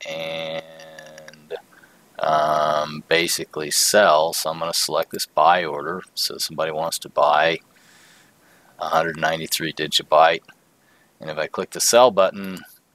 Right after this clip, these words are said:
it says there's insufficient funds in the wallet of the first currency of the pair, which is Digibyte.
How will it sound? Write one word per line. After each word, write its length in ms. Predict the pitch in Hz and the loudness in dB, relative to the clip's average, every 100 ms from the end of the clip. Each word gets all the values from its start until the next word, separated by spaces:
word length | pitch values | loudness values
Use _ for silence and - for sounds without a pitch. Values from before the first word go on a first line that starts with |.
| _ _ _ _ _ _ - - _ - | _ _ _ _ _ _ -20 -20 _ -12
it 100 | - | -6
says 300 | - 104 95 | 0 0 0
there's 200 | 92 - | -2 -4
insufficient 720 | - 135 - - 131 - 110 | -2 0 0 2 2 2 0
funds 460 | - - 127 95 - | 0 4 6 4 -6
in 140 | 92 | -8
the 100 | 85 | -10
wallet 580 | 78 78 98 98 98 92 | -6 2 6 6 4 -2
of 180 | 98 - | -10 -14
the 120 | 143 - | -14 -10
first 580 | - - 101 - - - | -10 -6 -6 -4 -6 -4
currency 460 | 110 117 - 113 | 0 0 0 -2
of 100 | 92 | -2
the 80 | - | -6
pair, 360 | - 160 135 71 | 0 4 6 4
which 320 | 95 - - | -4 -6 -4
is 140 | 98 | -6
Digibyte. 520 | - 151 98 110 104 | -6 -6 -6 -6 -8